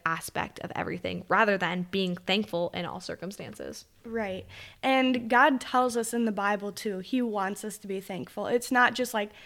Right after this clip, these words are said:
Speaker 2: "We need to be different than everyone else." Like, God wants us to be thankful. He says in First Thessalonians five eighteen,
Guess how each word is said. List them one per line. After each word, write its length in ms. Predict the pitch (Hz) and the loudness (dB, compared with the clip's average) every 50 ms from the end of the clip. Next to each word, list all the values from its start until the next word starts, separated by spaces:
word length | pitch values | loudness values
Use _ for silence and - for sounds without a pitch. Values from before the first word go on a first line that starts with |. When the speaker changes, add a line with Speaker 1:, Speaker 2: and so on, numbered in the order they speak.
| - - - _ | -20 -20 -6 _
Speaker 2:
"We 80 | - 403 | 2 4
need 200 | 392 370 359 285 | 6 6 6 4
to 40 | 277 | 6
be 160 | 285 359 359 | 6 6 6
different 400 | 330 349 415 415 - 339 311 277 | 8 6 2 2 4 4 4 4
than 140 | - 262 262 | 4 4 6
everyone 460 | 247 240 233 220 240 240 226 214 208 | 6 4 4 4 4 2 2 2 2
else." 240 | 196 190 196 196 - | 0 -2 -2 -2 -2
Like, 180 | 226 208 - - - - - - _ _ - | -2 -2 -2 -6 -14 -20 -20 -20 _ _ 4
God 280 | 240 262 330 370 320 | 6 8 8 8 6
wants 480 | 294 247 240 240 254 269 294 285 - 285 | 6 6 6 8 8 8 8 6 4 2
us 180 | 262 247 - | 0 0 -2
to 160 | - - 269 233 | -2 -2 -2 0
be 160 | 214 240 - | 0 0 0
thankful. 540 | - - 226 220 220 - - - 202 190 196 | 0 0 0 -2 -2 -4 -6 -6 -6 -6 -4
He 160 | 202 240 226 | -4 -6 -4
says 300 | - - 240 240 233 - | 0 0 0 0 0 -2
in 180 | - 233 233 | -4 -4 -4
First 380 | 208 - 247 262 262 262 - - | -2 0 2 2 2 0 0 -2
Thessalonians 640 | 262 269 269 - 254 247 233 233 233 226 226 220 - | -2 -2 0 -2 0 0 0 0 0 0 -2 -4 -4
five 240 | - 214 214 214 220 | -4 -2 -2 -2 -2
eighteen, 400 | 220 - - - 226 208 202 | -4 -4 -6 -8 -8 -8 -8